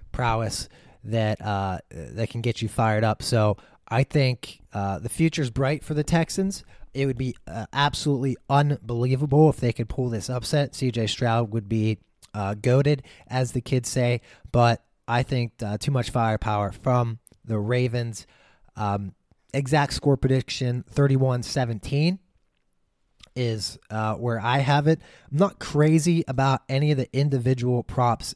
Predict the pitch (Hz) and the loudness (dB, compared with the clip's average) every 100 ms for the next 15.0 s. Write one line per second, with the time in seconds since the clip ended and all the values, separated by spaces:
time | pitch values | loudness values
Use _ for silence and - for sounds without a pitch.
0 | - 120 113 107 - 113 107 110 - - | -6 -4 -2 -4 -4 -2 -2 -2 -2 0
1 | 139 123 107 117 107 117 117 101 - - | 2 0 0 -2 0 2 0 -2 -8 -6
2 | 131 117 120 - 123 113 110 104 127 127 | -6 -4 -4 -2 -4 -4 -4 -2 0 0
3 | 127 117 107 104 98 - 143 131 135 - | -2 -4 -6 -6 -8 -4 -2 0 0 0
4 | 123 123 123 - - - - - 107 104 | -2 -2 -4 -12 -20 -20 -20 -10 -6 -4
5 | 95 - - 139 117 123 - 131 120 - | -6 -6 -4 -4 -2 -2 -2 -2 -2 -4
6 | 101 110 - 98 - 151 - 139 - 135 | -4 -4 -4 -8 -2 -2 0 -2 0 -2
7 | 135 139 127 113 107 - 139 143 143 120 | -2 -2 -2 -2 -6 -2 2 4 2 0
8 | 117 110 110 98 117 139 135 - - - | -4 -4 -6 -2 0 0 0 -6 -16 -20
9 | - _ 123 117 113 117 117 113 113 113 | -20 _ -2 0 0 0 -2 0 0 0
10 | 110 101 - 123 120 107 - 117 104 - | -2 -2 0 0 2 -4 -2 0 0 -2
11 | 110 - 104 113 117 - _ - 120 117 | -8 -6 -4 -2 -4 -8 _ -8 -2 0
12 | 117 - 123 127 120 113 110 123 110 117 | 0 -4 -2 0 0 0 -2 -2 -2 -2
13 | 113 110 107 107 - 117 113 104 104 110 | -4 -2 -2 -2 -4 -4 -4 -6 -6 -2
14 | 127 120 127 120 123 117 120 117 110 104 | -2 -2 -2 0 -2 -2 -2 -2 -2 -4